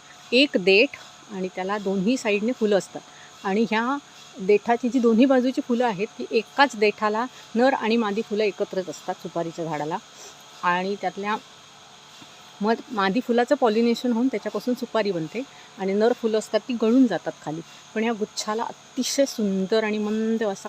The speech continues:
खूप छान असा वास येतो. तर हे फूल बरेच जणांनी बघितलं नसेल मे बी, म्हणून म्हटलं आज सुपारीच्या झाडाचं फूल दाखवूया. आणि मध्ये माझ्या बघण्यात एक व्हिडिओ आला होता,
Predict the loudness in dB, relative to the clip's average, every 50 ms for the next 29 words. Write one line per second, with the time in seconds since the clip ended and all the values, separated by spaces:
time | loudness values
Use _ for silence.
0 | -14 -4 -2 -2 -2 -2 -4 -10 -14 -12 -10 -8 -6 -6 -6 -8 -10 -10 -8 -8
1 | -8 -8 -8 -8 -10 -10 -14 -20 -20 -20 -20 -20 -20 -20 -20 -20 -8 -4 -2 -2
2 | 0 0 0 0 0 -2 -2 0 2 2 2 2 2 2 0 0 0 0 -2 -2
3 | -2 -4 -4 -6 -2 0 2 2 2 0 0 -2 -2 -2 -2 -2 -4 -4 -6 -8
4 | -10 -14 -20 -20 -16 -10 -8 -8 -6 -6 -6 -6 -6 -4 -4 -4 -4 -6 -8 -8
5 | -6 -4 -4 -4 -4 -4 -4 -4 -4 -6 -6 -6 -8 -8 -10 -10 -6 -2 -2 0
6 | 0 -2 -4 -6 -8 -10 -10 -10 -12 -18 -20 -20 -20 -20 -12 -6 -4 -2 0 0
7 | 2 2 2 2 2 2 2 2 4 4 6 6 4 4 4 2 2 2 2 0
8 | -2 -2 -2 -2 -4 -4 -2 -2 0 2 2 0 0 -2 -4 -6 -6 -8 -10 -10